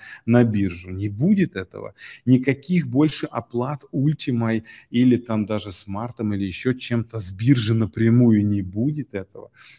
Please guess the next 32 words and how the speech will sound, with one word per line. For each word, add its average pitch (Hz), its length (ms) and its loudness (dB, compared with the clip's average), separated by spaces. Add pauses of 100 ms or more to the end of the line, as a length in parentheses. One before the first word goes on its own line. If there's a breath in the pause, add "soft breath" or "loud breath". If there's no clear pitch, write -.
(120)
Мы 254 120 0
решим 160 340 2
это - 180 -6
все - 180 -10
очень 101 260 -6
просто. - 480 -6
Сделаем 101 540 2 (300 loud breath)
оплату, 110 580 -2 (140)
в-, 107 100 -16
которая 107 360 -10
должна 104 280 -6
пройти 107 380 -6
в - 60 -20
течение 107 380 -4
пяти 113 360 -4
минут, 120 560 0 (240 soft breath)
и 127 100 2
ни 135 120 6
одна 127 300 0
биржа 127 400 0
за 104 160 -4
пять 104 280 -4
минут 123 560 -2 (240)
токен 123 400 -4
не 131 100 2
выведет. 98 540 -4 (520)
А 123 240 -4
кошелек 240 600 -4
оплачивает 147 920 -4
в 110 220 -10
реальном 123 480 0
времени. 98 560 -6